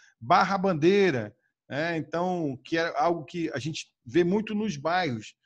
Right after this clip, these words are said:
né? Nos bairros aí mais afastados. Mas as crianças não têm mais muita liberdade.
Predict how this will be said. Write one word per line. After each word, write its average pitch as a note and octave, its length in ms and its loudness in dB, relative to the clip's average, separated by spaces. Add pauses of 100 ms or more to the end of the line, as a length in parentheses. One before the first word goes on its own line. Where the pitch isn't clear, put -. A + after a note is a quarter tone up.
(280)
né? A2+ 840 -6
Nos B2 280 -4
bairros C#3 360 -2
aí C#3+ 440 0
mais B2 380 -2
afastados. D3 640 -2 (340)
Mas D3+ 320 -2
as D#3+ 180 -2
crianças E3+ 460 -4
não F#3+ 160 -2
têm G3+ 260 -6
mais F#3 260 0
muita E3+ 280 -4
liberdade. D#3+ 560 -4